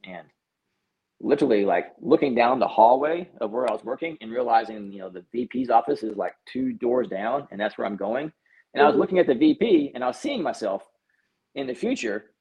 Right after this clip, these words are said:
Speaker 1: sitting there as that guy was, but I didn't like it at all. Like, <laughs>
Speaker 2: Okay.
Speaker 1: I,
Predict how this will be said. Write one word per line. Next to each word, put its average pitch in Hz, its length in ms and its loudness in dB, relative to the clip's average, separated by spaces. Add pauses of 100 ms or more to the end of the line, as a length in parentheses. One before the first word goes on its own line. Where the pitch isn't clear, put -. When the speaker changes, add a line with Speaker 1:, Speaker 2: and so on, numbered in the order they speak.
(300)
Speaker 1:
sitting 208 340 0
there 92 380 -6
as 117 120 0
that 170 160 4
guy 110 200 4
was, 98 340 -2
but 110 140 -10
I 139 80 0
didn't 151 180 -4
like 156 160 0
it 139 80 -4
at 113 100 -2
all. - 360 -2
Like, - 180 -8 (380)
<laughs> - 80 -4 (200)
Speaker 2:
Okay. - 500 0 (760)
Speaker 1:
I, 226 260 4